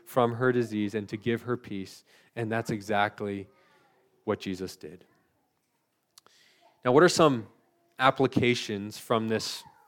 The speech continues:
first point that we see here, the power of Jesus over disease? Well, first, that, that very point, that Jesus has power to heal any and every disease.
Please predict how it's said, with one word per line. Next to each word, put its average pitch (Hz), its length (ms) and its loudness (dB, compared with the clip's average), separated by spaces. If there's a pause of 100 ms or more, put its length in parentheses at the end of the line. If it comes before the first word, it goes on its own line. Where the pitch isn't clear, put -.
first 135 320 2
point 123 320 0
that 117 80 2
we 110 140 -2
see 107 280 -8
here, 95 300 -8
the 95 100 -10
power 117 680 2 (440)
of 104 200 0
Jesus 104 680 -2
over 107 560 2 (280)
disease? 98 720 -6 (1040)
Well, 113 100 2
first, 185 380 10
that, 127 320 4 (340)
that 113 200 0
very 127 220 4
point, 123 640 -2 (560)
that 127 120 6
Jesus 160 280 6
has 165 560 4 (120)
power 160 420 8 (460)
to 147 100 6
heal 139 260 8
any 151 480 6 (220)
and 127 120 0
every 135 300 6
disease. 120 720 -2